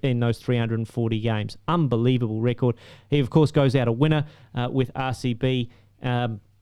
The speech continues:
just an absolute winner on, on every level. Might not have got the trophy and the silverware to go with it, but he's an absolute winner in my book, and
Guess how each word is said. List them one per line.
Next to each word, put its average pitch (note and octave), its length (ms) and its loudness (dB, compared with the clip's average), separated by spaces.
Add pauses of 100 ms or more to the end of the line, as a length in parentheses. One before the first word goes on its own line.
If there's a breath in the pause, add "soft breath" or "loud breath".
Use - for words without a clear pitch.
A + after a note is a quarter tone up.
(180)
just - 200 -2
an C#3+ 80 0
absolute C#3 340 -4
winner A#2+ 280 2
on, A2+ 120 -4
on B2 160 0
every A#2 220 0
level. A#2+ 260 0
Might E3+ 180 4
not E3 140 2
have C#3+ 100 0
got E3 140 0
the D#3 80 0
trophy D3 460 2
and C3 80 2
the B2 40 2
silverware C3 680 2
to - 160 0
go B2 200 2
with B2+ 220 4
it, C3 140 -4
but A#2+ 120 2
he's A#2 160 2
an A#2+ 80 0
absolute A#2+ 400 -2
winner A2+ 240 0
in G#2+ 120 -2
my A2 160 0
book, A#2 240 0
and A#2+ 120 2